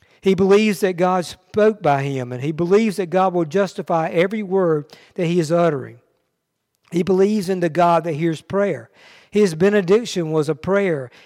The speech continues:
and as he pronounced blessing upon his grandsons, he felt that every word he was speaking was a petition which the Lord was answering. They were blessed, and they should be blessed, and he discerned it by faith. And thus we see he was manifesting his faith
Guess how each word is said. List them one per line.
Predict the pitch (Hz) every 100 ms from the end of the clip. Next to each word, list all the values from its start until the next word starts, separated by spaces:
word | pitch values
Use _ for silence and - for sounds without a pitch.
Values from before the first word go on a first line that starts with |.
| _
and | 151 165
as | 180
he | 196 202
pronounced | 185 180 220 240 160
blessing | 185 220 202 233
upon | 180 165 180
his | 196 165
grandsons, | 175 180 170 - 156 127 120 - -
he | - 190
felt | 220 208 170
that | 156
every | 160 208 226
word | 202 208
he | 180 196
was | 180 180
speaking | - - 202 - 131 - - _
was | 160 156
a | 170
petition | 180 - 214 202 170 139
which | 156
the | 170
Lord | 151 175 175
was | 151 147
answering. | 185 175 185 - 117 120 _ _ _ _ _ _ _
They | 160 208
were | 208 233
blessed, | 175 160 143 113 117 -
and | 156 165
they | 196
should | - 247 214
be | 165
blessed, | 143 147 127 120 _ - _
and | 170 139
he | 170
discerned | 143 131 - 196 156
it | 139 143
by | 135
faith. | 131 - 156 120 113 _ _ _ _ _ _
And | 160
thus | 143 196 -
we | 185
see | 170 - 190
he | 180
was | 160 135
manifesting | 151 180 185 - 190 - 185
his | 156 175 -
faith | 160 135 123